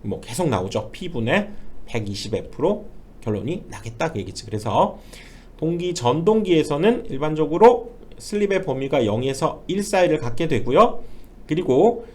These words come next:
얘는 동기 속도로 계속 회전하게 되고 얘는 슬립 영에서 일 사이를 갖게 되면 얘는 이 녀석의, 자,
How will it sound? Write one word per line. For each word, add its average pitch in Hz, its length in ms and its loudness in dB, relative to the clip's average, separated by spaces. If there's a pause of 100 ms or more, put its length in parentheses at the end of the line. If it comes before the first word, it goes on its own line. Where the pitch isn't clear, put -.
(120)
얘는 151 200 -2
동기 165 240 -2
속도로 170 360 -4
계속 143 360 -4
회전하게 175 480 -2
되고 196 600 2 (360)
얘는 143 420 -2 (140)
슬립 - 460 -2 (400)
영에서 143 340 0
일 120 100 -2
사이를 135 260 0
갖게 113 260 -2
되면 113 420 0 (440)
얘는 147 440 2 (760)
이 139 120 -2
녀석의, 165 600 0 (100)
자, - 260 -6